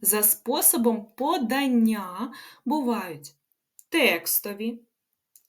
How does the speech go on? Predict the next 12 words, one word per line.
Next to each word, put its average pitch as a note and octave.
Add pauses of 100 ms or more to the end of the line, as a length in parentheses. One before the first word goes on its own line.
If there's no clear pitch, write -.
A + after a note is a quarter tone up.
графічні, A3+ (140)
це F#3+
у F#3+
нас -
малюнки, A3
ескізи, A#3
креслення, G3+
фото A#3
тощо, - (1200)
звукові, G#3+ (1400)
умовні C4
сигнали. G3+